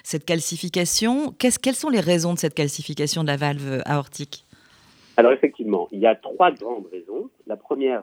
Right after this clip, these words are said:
Speaker 2: c'est le rhumatisme articulaire aigu. C'était les patients qui avaient des angines mal soignées et leur anticorps, allez, donc, d'ailleurs, c'est l'actualité, au lieu de cibler la bactérie, allait cibler aussi la valve, ce qu'on appelle le rhumatisme articulaire aigu.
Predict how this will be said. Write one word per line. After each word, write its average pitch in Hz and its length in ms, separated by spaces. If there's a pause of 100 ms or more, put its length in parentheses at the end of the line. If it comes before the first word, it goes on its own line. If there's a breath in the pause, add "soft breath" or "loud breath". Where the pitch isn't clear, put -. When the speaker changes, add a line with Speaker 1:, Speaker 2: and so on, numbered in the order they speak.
(100)
Speaker 2:
c'est 104 60
le 95 120
rhumatisme 120 560
articulaire 95 420
aigu. 170 340 (600)
C'était 131 500
les 143 140
patients 147 500
qui 101 260
avaient 95 200
des 95 200
angines 107 380
mal 90 300
soignées 95 420 (300)
et 123 180
leur 101 300
anticorps, 117 720
allez, 113 240
donc, 95 160 (160)
d'ailleurs, 87 240 (100)
c'est 80 160 (480)
l'actualité, 95 600 (500 soft breath)
au 123 120
lieu 139 100
de 120 140 (100)
cibler 117 340
la 92 100
bactérie, 101 440
allait 104 140 (100)
cibler 123 220
aussi 107 180
la 90 120
valve, 120 260
ce - 80
qu'on 92 80
appelle 104 240
le 82 240
rhumatisme 98 420
articulaire 87 420
aigu. 80 520